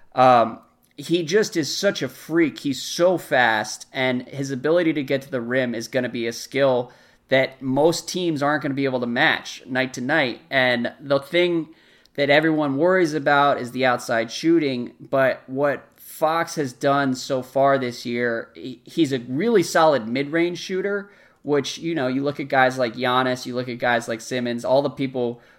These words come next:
who we, who we talk about needing a jump shot, their mid-range game is kinda broken too.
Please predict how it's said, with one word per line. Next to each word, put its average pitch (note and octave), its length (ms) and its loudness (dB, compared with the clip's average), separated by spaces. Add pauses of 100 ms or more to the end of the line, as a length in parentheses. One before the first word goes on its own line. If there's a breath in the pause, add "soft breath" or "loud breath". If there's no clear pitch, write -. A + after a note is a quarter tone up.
who C3 160 -2
we, B2 240 -2
who C3 220 -6
we B2+ 100 -6
talk B2+ 320 0
about A#2 240 0
needing A#2+ 260 -2
a A2 60 -4
jump A#2 260 -6
shot, A2 400 -2 (300 soft breath)
their F#3+ 180 6
mid-range D#3+ 600 2
game B2 320 -2
is A#2 100 -6
kinda B2+ 380 -4
broken B2 400 -2
too. C3 400 -4